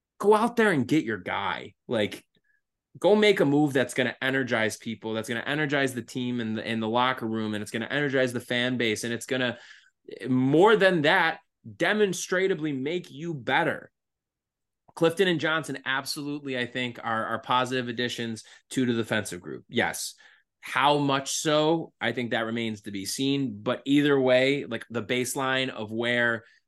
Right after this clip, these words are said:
the defenses as a whole went up with those two signings, I think.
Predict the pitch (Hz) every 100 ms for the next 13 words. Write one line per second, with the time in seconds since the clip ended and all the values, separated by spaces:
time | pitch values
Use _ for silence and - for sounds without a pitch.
0 | _ 113 104 123 123 135 123 123 123 117
1 | 113 101 113 101 98 104 98 78 - _
2 | - 110 104 113 104 98 - 113 95 92
3 | 87 - - 98 - - - - - 67
4 | -